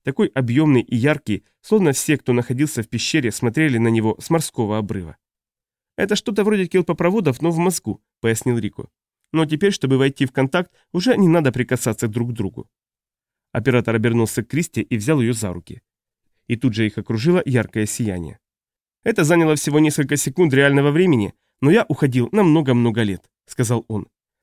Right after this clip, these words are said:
"Я прожил твою жизнь, свою, даже жизнь Флеттери. И я узнал, что его тело — это бомба для Келпа. Если Флеттери умрет, погибнет и Келп. Стоит его сердцу остановиться, как тут же сработает механизм,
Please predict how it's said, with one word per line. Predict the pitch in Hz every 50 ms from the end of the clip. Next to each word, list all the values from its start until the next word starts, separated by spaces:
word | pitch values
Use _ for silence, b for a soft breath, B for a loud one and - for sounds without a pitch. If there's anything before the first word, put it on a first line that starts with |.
| _ _
"Я | - 214 214
прожил | - - 165 143 175 170
твою | - - - 151 135 131 160 165
жизнь, | 135 135 123 120 - -
свою, | - - 147 139 135 143 156 151 - _ _ _
даже | - 156 151 151 151
жизнь | 147 160 156 151 147
Флеттери. | - - 180 156 113 - _ 110 92 90 - _ _ _ _ _ _ _ _
И | 135
я | 143 147 143
узнал, | 151 143 - 170 156
что | 151 - - -
его | 147 139 139 147
тело — | 143 - 185 170 143 -
это | - 156 151 165
бомба | 151 135 131 160 170 156 123 131
для | 117 120 131
Келпа. | 127 _ - 110 92 - _ - - _ _ _ _ _ _ _ _ _
Если | - 127 147 139 - 139 135
Флеттери | - - 151 135 - - 135 131 127 -
умрет, | 143 139 143 165 156 139 - _
погибнет | - 147 131 127 135 123 117 117 110 -
и | 135
Келп. | - - - 107 85 - _ _ _ _ _ _ _ _ _ _ _
Стоит | _ - - 156 143 123 -
его | 135 131
сердцу | 131 131 - 127 - - 123
остановиться, | 113 - - 123 120 127 151 165 - - 104 85 - _ _ _ _ _
как | - 143 139 -
тут | - 233
же | 180 165
сработает | 139 - 139 135 135 143 - 135 123 -
механизм, | 139 135 - - 131 156 180 175 165 160